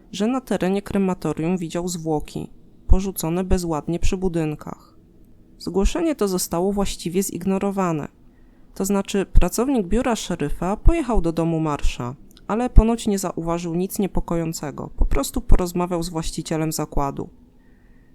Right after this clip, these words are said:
Nie wiem, czy rozmówcą w tamtym czasie był Tommy czy Ray Brand. W każdym razie w opinii biura szeryfa rzekomo nic nie wymagało interwencji.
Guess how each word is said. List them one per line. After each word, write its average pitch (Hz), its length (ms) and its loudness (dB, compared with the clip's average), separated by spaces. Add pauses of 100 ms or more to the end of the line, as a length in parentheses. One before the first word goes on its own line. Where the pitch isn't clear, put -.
(120)
Nie 277 100 0
wiem, 202 180 4
czy 180 220 -2
rozmówcą 175 500 0
w - 60 -10
tamtym 165 380 -2
czasie 175 360 -2
był 143 260 -6
Tommy 156 420 -2
czy 151 240 -6
Ray 151 180 -2
Brand. 147 500 2 (400)
W - 100 -20
każdym 262 320 -2
razie 226 340 0
w - 80 -6
opinii 202 680 4
biura 170 260 -4
szeryfa 175 680 -4 (160)
rzekomo 202 520 -2
nic 165 340 0
nie 185 120 -2
wymagało 170 500 -2
interwencji. 185 840 -4